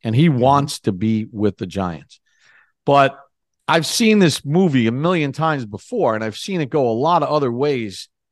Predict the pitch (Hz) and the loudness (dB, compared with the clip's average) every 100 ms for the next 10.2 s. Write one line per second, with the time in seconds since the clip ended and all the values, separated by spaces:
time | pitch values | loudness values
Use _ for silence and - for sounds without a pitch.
0 | _ _ _ _ 127 117 113 170 156 107 | _ _ _ _ -4 -2 0 2 2 0
1 | 87 85 78 78 _ _ _ _ _ _ | -2 -8 -10 -14 _ _ _ _ _ _
2 | _ - 160 190 233 - 233 214 165 - | _ -2 2 2 2 0 2 2 2 2
3 | 180 196 185 196 185 170 143 - _ _ | 2 0 -2 -2 2 2 0 -8 _ _
4 | _ _ _ 143 160 143 147 147 131 - | _ _ _ -6 -4 0 2 2 0 -4
5 | 151 170 135 92 90 - _ _ _ _ | -4 0 0 0 -4 -12 _ _ _ _
6 | _ _ _ - 135 143 147 127 - 165 | _ _ _ -8 -4 -2 -2 -2 0 0
7 | 165 139 107 156 127 113 - - 165 196 | 2 0 0 2 2 0 -8 -8 -6 -4
8 | 185 160 117 127 131 113 87 - 127 127 | -4 -6 -4 -2 0 -2 -4 -8 -4 -2
9 | 135 135 110 107 98 123 135 117 - 117 | -2 -2 -6 -14 -12 -8 -6 -8 -8 -6
10 | 104 | -6